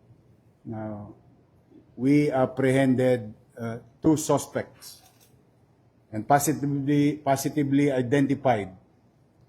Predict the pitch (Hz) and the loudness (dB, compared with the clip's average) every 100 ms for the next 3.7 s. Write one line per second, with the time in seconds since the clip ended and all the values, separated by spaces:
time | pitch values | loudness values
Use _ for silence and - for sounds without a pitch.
0 | _ 110 131 127 120 135 139 - 127 92 | _ 2 2 4 2 0 -2 -2 -4 -4
1 | 87 - _ _ _ _ _ _ _ _ | -8 -20 _ _ _ _ _ _ _ _
2 | _ _ _ _ 87 101 - _ _ _ | _ _ _ _ -18 -18 -18 _ _ _
3 | _ _ _ - _ - 92 | _ _ _ -20 _ -20 -18